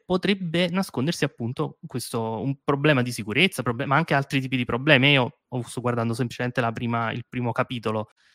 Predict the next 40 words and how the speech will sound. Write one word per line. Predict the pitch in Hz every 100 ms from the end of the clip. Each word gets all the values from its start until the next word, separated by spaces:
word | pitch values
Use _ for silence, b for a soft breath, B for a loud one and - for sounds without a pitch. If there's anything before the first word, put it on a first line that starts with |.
| _ -
eh, | 117 110 104 104 101 -
di | 98
questo | - - 180
report | 113 107 113 - -
e, | 139 113 107 104 101 104 -
e | 170
niente, | 120 110 -
e | 160 156
questa | 131 - 117
era | 113
la, | 113 110 113
<laughs> | 123 -
diciamo, | 143 143 127
la | 120
cosa | 113 123 127
che, | 113 113 110 113 110
mm, | 110 110 110 - - _ _
eh, | - 127 101 -
diciamo, | - 131
il | 127
succo | - - 160 - 151
di | 135
questo, | 127 120 - 117 113 110
di | 117
questa | 156 -
ricerca. | 117 107 101 -
Poi | 131 170
tutto | - -
il |
resto | 170 -
è | 131 131
comunque | - 139 180 180
molto | 160 -
interessante | 170 - 120 - 135 123
da | 120
andare | 117 117
a | 135
guardare, | 156 151 120 113 110
ci | -
sono, | 110